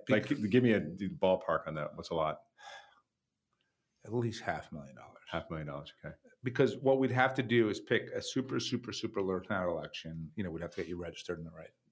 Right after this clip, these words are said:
Speaker 2: district
Speaker 1: Right,
Speaker 2: and
Speaker 1: have to
Speaker 2: all that
Speaker 1: move there.
Speaker 2: stuff. Have to move there. Uh, actually, you just have to rent an apartment there.
Speaker 1: Oh,
Speaker 2: I looked
Speaker 1: really?
Speaker 2: at this once, long, long
Speaker 1: Not for
Speaker 2: time
Speaker 1: your-, for
Speaker 2: ago.
Speaker 1: yourself or just
Speaker 2: For Ed Koch when I was looking at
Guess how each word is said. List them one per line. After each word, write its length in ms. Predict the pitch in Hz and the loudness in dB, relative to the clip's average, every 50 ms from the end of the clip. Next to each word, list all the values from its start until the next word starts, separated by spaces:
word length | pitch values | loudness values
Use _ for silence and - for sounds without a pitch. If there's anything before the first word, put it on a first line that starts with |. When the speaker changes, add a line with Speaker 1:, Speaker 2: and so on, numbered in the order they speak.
| _ _ _ | _ _ _
Speaker 2:
district 140 | - 92 92 | -4 0 2
Speaker 1:
Right, 220 | 87 78 73 - | 2 2 2 -2
Speaker 2:
and 80 | - 92 | -4 -2
Speaker 1:
have 100 | 95 92 | -2 -2
to 80 | - | -2
Speaker 2:
all 60 | 82 82 | -2 -2
that 40 | 85 | -2
Speaker 1:
move 100 | 82 73 | 0 0
there. 180 | 76 76 78 | -2 -2 -2
Speaker 2:
stuff. 100 | 78 - | -4 -8
Have 120 | - - _ | -16 -20 _
to 100 | - - | -20 -20
move 140 | - 80 _ | -20 -20 _
there. 160 | 76 76 76 - - - - - - _ _ - | -16 -16 -16 -16 -18 -18 -18 -18 -20 _ _ 0
Uh, 160 | - 104 104 - | 2 2 4 4
actually, 280 | - 151 165 - - 165 | 4 4 4 2 0 -4
you 40 | |
just 60 | 160 - | -6 -6
have 80 | - | 0
to 100 | - 127 | 2 2
rent 260 | 113 101 104 107 104 | 2 4 2 0 -2
an 60 | - 92 | -4 -8
apartment 580 | 85 - - - - - - 85 85 78 - | -8 -10 -8 -6 -6 -6 -6 -8 -10 -12 -12
there. 240 | - 87 80 - - - | -12 -12 -10 -8 -2 2
Speaker 1:
Oh, 20 | - | 4
Speaker 2:
I 40 | |
looked 140 | 92 90 92 | 4 4 4
Speaker 1:
really? 80 | 95 104 | 2 0
Speaker 2:
at 100 | 98 - | -4 -6
this 240 | - 92 - - - | -6 -8 -8 -6 -6
once, 640 | 92 92 90 90 87 - - - - - - - - _ _ _ _ _ - - _ _ _ _ _ _ _ _ _ | -6 -4 -4 -6 -8 -8 -6 -4 -4 -4 -6 -8 -12 _ _ _ _ _ -20 -20 _ _ _ _ _ _ _ _ _
long, 460 | - 104 107 113 117 120 113 107 104 | -2 0 2 2 4 2 2 2 0
long 160 | 98 101 101 110 | 0 0 2 4
Speaker 1:
Not 160 | 135 127 104 | 4 4 4
for 60 | 98 | 4
Speaker 2:
time 80 | 95 92 | 4 2
Speaker 1:
your-, 100 | 92 - | 2 0
for 140 | - - | 2 2
Speaker 2:
ago. 60 | 110 95 | 4 4
Speaker 1:
yourself 420 | 85 - - 101 120 143 143 - | 4 4 4 4 4 4 4 2
or 80 | 104 87 | 0 2
just 180 | 95 87 - | 0 0 0
Speaker 2:
For 120 | - 113 110 | 0 0 0
Ed 240 | 101 107 107 - | 0 -2 -2 -4
Koch 540 | - - - - 98 95 95 92 - - - - | -6 -6 -2 0 0 0 0 -2 -4 -8 -10 -8
when 260 | - 92 87 87 87 87 - 92 | -6 -6 -6 -6 -8 -10 -10 -8
I 60 | 95 | -8
was 240 | 95 95 90 - - | -6 -6 -6 -6 -4
looking 320 | 101 95 - - 95 87 | -6 -6 -6 -6 -8 -8
at 100 | 85 82 | -8 -10